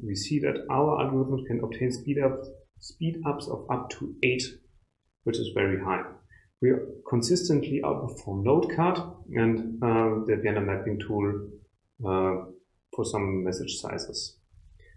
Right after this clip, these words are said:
Last but not least, we will look at the nearest neighbor with hop stencil. This is just the nearest neighbor stencil augmented with two additional neighbors along one dimension. And now if you look at our scores, we can see that Vienna mapping outperforms our algorithms, but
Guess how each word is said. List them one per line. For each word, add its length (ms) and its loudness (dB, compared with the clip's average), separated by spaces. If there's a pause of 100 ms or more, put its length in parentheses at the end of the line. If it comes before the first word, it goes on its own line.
(160)
Last 320 2
but 140 2
not 160 0
least, 360 0 (160)
we 120 4
will 80 4
look 200 6
at 180 0
the 200 4
nearest 360 2
neighbor 280 6
with 220 0
hop 140 0
stencil. 680 0 (500)
This 160 0
is 80 -2
just 260 0
the 80 4
nearest 420 4
neighbor 280 6
stencil 640 0
augmented 540 2
with 340 0
two 360 0
additional 500 2
neighbors 480 4
along 600 2
one 220 4
dimension. 760 2 (720)
And 200 6
now 280 10
if 120 2
you 80 6
look 240 6
at 200 0
our 240 6
scores, 460 4
we 80 2
can 160 0
see 140 0
that 180 0
Vienna 200 6
mapping 520 2
outperforms 760 0
our 340 2
algorithms, 720 0
but 180 -2